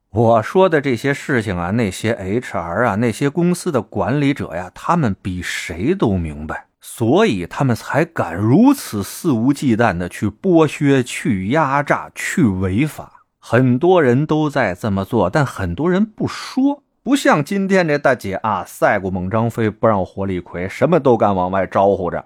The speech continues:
坏得那么清澈，那么单纯，那么实在，心里有屎，张嘴就往外喷啊。现在好了吧，基本算社死了吧，这位。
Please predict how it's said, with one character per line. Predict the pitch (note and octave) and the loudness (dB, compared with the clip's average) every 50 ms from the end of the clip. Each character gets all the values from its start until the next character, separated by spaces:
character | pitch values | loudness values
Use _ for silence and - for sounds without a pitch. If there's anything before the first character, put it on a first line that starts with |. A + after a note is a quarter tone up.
| _ | _
坏 | _ - - - - C#3+ B2+ G#2+ F#2+ F#2 | _ -18 -10 -2 0 2 2 2 0 -2
得 | G2 F#2+ | 0 2
那 | A2+ A#2+ | 2 2
么 | A2 G2+ F2+ - | 2 2 0 -4
清 | - - - - C#3 C#3 C3 C3 | -8 -10 -4 0 4 4 4 4
澈， | A#2+ - - B2+ F#2+ F2+ F2 | 2 0 -2 -2 -2 -2 0
那 | G2 A2+ | 2 2
么 | G#2+ G2 F#2 | 2 2 0
单 | F2+ - - C3 B2 A#2+ A#2+ A#2 | -2 0 2 2 4 4 2 2
纯， | - - - E2 E2 F#2+ D#3+ | 0 -4 -10 -8 -8 -2 0
那 | C#3 C3 | 2 4
么 | A#2+ A2+ G#2 | 4 4 4
实 | G2 - - - - - G#2+ A#2+ C#3 | 2 0 -6 -8 -6 -2 -2 0 0
在， | C3+ A2 - - _ _ _ _ _ | 0 -2 -2 -4 _ _ _ _ _
心 | - - - - D3+ C#3+ | -10 -4 2 4 4 4
里 | B2+ G#2 F#2+ | 4 2 2
有 | F#2+ G2+ A2+ C#3 - | 2 2 2 2 2
屎， | - - - - E2 E2+ - | 0 -4 -8 -10 -12 -12 -2
张 | - E3+ D#3 D#3 D#3+ C#3+ | 0 2 2 4 2 0
嘴 | - G2+ E2 D2 D#2 | 0 -2 -6 -6 -4
就 | - G2+ F#2 | -2 0 0
往 | F2+ D#2+ D#2 D#2 | 0 0 -2 -2
外 | F2 F2 E2 D#2 | -2 -4 -4 -4
喷 | - - - F#2 F2 E2 | -6 -6 -4 -4 -4 -4
啊。 | D2+ - - _ _ _ _ | -8 -10 -16 _ _ _ _
现 | - - - E3 F3 E3 C#3 C3+ | -20 -8 -2 0 0 2 2 2
在 | D3 D#3 D3 C3 | 4 4 4 2
好 | B2 - - G2+ F2 | 2 0 0 0 0
了 | E2+ F2+ | 0 0
吧， | F#2 G2+ G2 F#2+ F#2+ - - - | 0 0 0 -2 -2 -8 -12 -16
基 | _ - - G#3+ A3 | _ -2 2 2 4
本 | F3+ C3 G2+ F2+ F2+ | 4 4 4 2 0
算 | - - C3 A#2 A#2 | -2 0 0 0 0
社 | - - - F3+ C#3 A#2 | -2 -4 -2 0 0 0
死 | - - - - - E2 | -2 -6 -12 -14 -8 -8
了 | D#2+ D#2 F#2 | -6 -4 0
吧， | G#2+ B2 | 2 2
这 | A#2 A2+ G2+ | 2 2 0
位。 | F#2 F2 E2 D2 | 0 -2 -4 -6